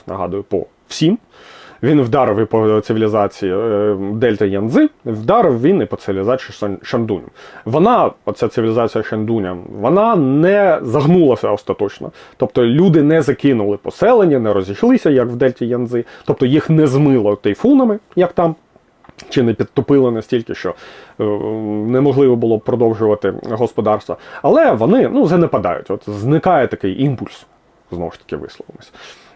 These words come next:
І цей імпульс передається вглиб, в, е, по долині, м, Хуанхе. Але перш ніж це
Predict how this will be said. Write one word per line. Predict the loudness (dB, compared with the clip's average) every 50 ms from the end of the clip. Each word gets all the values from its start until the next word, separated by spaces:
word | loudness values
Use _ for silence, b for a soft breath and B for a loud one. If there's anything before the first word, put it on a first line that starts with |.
| B 2
І | 2 2
цей | 4 4 2 2 2 2 2 2
імпульс | 2 2 0 -2 -4
передається | -4 -4 -4 0 2 2 2 2 0 0 -2 -2 -2 -2
вглиб, | -6 -12 -10 -4 0 2 4 2 2 0 -4 -18 _ _ _ -20 -20 _ -16
в, | -14 -14 -8 -2 2 4 4 4 4 4 2 0 -2
е, | -2 -2 -2 0
по | 2 2 2 2
долині, | 2 2 2 2 2 2 2 2 2 2 2 0 0 -2 -6 _ _ -16 -12
м, | -10 -8 -8 -6 -6 -6 -8 -8 -8 -8 -8 -6 -8 -8 -6
Хуанхе. | -2 -2 0 0 -2 -4 -10 -10 -12 -18 _ _ _ _ _ _ _ _ _ _ _ _ _ -20 B B B B B
Але | 2 4 4 4 2
перш | 0 0 0 0 0 -2 -4
ніж | -8 -8 -8 -6
це | -4 -4 -4